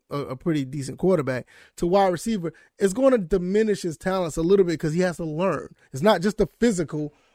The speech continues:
or the talent. It's all, it's mental. You have to learn how to run those routes. You have to learn how to put your,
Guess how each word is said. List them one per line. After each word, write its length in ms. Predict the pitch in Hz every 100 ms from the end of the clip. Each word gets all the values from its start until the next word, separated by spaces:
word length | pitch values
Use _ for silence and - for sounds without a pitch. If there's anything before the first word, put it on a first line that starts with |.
| _
or 180 | 175 175
the 80 |
talent. 500 | 151 175 233 190 160 - _
It's 160 | 202 170 -
all, 160 | 220
it's 200 | 185 143
mental. 480 | 156 254 302 139 127 _ _ _ _ -
You 80 |
have 80 | 131
to 80 | 247
learn 160 | 262 285
how 80 |
to 80 | 240
run 240 | 190 214 202
those 240 | 185 151
routes. 280 | 156 - -
You 80 | 233
have 80 | 214
to 60 |
learn 280 | 214 262 269
how 100 | 233
to 100 | 208
put 240 | - 190
your, 280 | 196 190 180